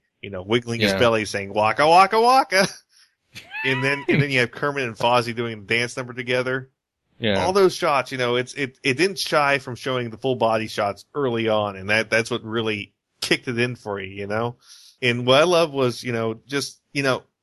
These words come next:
Speaker 1: the quality of the film that they used to catch the, to, to film the movie was actually quite high. I mean, I watched the movie recently, and other than the cars looking dated,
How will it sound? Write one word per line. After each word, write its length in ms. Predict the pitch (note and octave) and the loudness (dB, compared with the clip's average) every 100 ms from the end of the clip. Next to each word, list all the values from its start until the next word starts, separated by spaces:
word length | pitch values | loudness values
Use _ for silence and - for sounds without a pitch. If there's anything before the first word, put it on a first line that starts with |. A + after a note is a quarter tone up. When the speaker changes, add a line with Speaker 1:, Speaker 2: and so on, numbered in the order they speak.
| - | -10
Speaker 1:
the 160 | C3 C3 | -8 -8
quality 500 | - E3+ A3 C4+ A3 | -2 0 0 0 -2
of 60 | |
the 80 | D3 | -4
film 460 | - E3 F3+ C#3+ A2+ | -2 0 0 0 0
that 140 | A2+ | 0
they 80 | A#2+ | 2
used 400 | A#2 B2 B2 - | 0 0 0 -4
to 60 | - | -6
catch 360 | - C#3+ - | -2 -2 -4
the, 180 | - C3 - _ _ | -6 -6 -6 _ _
to, 300 | A#2 G#2+ - - | -10 -10 -12 -14
to 100 | G#2 | -6
film 240 | D3+ E3+ | -4 -2
the 80 | C3+ | -2
movie 340 | A#2 F#3+ B2+ | -2 -2 0
was 160 | G#2 G2+ | 0 2
actually 300 | C3 - A2 | 2 0 -12
quite 340 | - C3+ A#2+ | -6 -2 -2
high. 260 | - D#3 D3+ | 2 2 2
I 80 | A2+ | 0
mean, 180 | B2+ A#2+ | -2 -4
I 100 | A2 - - _ - | -8 -14 -20 _ -2
watched 180 | D3 D3+ | -2 -2
the 40 | |
movie 200 | D3+ C#3+ | -2 -2
recently, 720 | A#2+ F#3+ - F3 A2+ G2+ F#2+ A#2 | -2 -4 -4 -4 -4 -4 -6 -4
and 320 | A#2+ A2 F#2 _ _ _ - - D#3 | -4 -4 -8 _ _ _ -20 -6 -2
other 240 | G3+ A3+ | 0 0
than 220 | G#3+ G3+ | 0 2
the 120 | D3+ B2 | 0 0
cars 600 | - B2 C#3+ F#3 F3 C3 | -2 2 4 4 2 0
looking 380 | C3 C3+ B2 G2+ | -2 -2 -6 0
dated, 580 | G#2+ C3+ A#2 F2 F#2 | 0 2 0 -2 -10